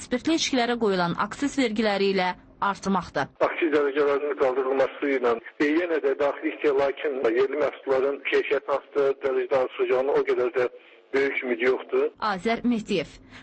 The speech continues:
Speaker 1: Bəzi iqtisadçılar isə hökumətin bu addımını Azərbaycanın Ümumdünya Ticarət Təşkilatına üzv olmaq istədiyi bir ərəfədə normal sayırlar. Sadəcə bir şərtlə, yerli istehsalçılar da keyfiyyəti artırmalıdırlar.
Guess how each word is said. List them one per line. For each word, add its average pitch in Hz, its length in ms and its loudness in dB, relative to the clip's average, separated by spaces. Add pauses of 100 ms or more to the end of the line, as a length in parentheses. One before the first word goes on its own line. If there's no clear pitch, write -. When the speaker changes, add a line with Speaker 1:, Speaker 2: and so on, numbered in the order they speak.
Speaker 1:
Bəzi 392 300 0
iqtisadçılar 294 560 -2
isə 262 240 0
hökumətin 247 540 0
bu 226 100 0
addımını 196 460 0 (260)
Azərbaycanın 311 640 0
Ümumdünya 240 460 2 (100)
Ticarət 220 420 0
Təşkilatına 202 600 0 (100)
üzv 220 220 0
olmaq 214 320 0
istədiyi 202 440 0
bir 185 140 0
ərəfədə 214 460 0 (280)
normal 233 300 0
sayırlar. 160 540 -2 (180)
Sadəcə 269 460 2 (100)
bir 277 220 2
şərtlə, 165 320 0 (340)
yerli 208 300 2
istehsalçılar 208 720 0
da 311 100 2 (340)
keyfiyyəti 277 500 -2
artırmalıdırlar. 170 880 0